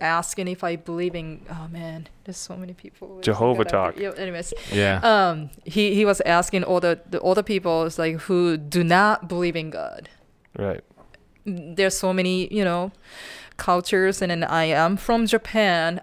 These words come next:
Speaker 1: I, my grandma's side was Catholic. My ma-, uh, dad's side was Buddhist.
Speaker 2: Mm-hmm.
Speaker 1: Um, so I was not necessarily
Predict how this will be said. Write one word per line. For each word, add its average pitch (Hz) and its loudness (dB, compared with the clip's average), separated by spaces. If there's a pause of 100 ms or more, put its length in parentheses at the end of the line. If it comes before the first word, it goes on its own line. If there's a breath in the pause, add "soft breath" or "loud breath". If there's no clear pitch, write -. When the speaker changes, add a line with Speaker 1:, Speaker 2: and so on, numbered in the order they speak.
Speaker 1:
I, 165 2
my 170 0 (140)
grandma's 202 2
side 160 2
was 170 -2
Catholic. 160 -4 (140)
My 170 -2
ma-, 170 2
uh, 165 0 (160)
dad's 185 4
side 160 0 (1080 loud breath)
was 156 2
Buddhist. 156 0 (200)
Speaker 2:
Mm-hmm. 110 -4
Speaker 1:
Um, 160 0
so - 0
I 175 4 (160)
was 214 6
not 208 4
necessarily 190 2